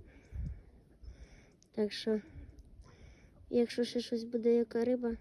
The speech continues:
буде відео. І так, третя покльовка. Такий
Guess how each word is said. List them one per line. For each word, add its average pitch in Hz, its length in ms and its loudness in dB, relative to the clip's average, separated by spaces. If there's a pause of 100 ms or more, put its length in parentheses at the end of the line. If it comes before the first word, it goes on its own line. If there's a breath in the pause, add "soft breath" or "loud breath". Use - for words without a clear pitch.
(120)
буде 226 320 0
відео. 208 360 0 (2500 soft breath)
І 247 140 4
так, 233 380 6 (1400 loud breath)
третя 240 320 6
покльовка. 262 600 4 (1300 soft breath)
Такий 208 380 0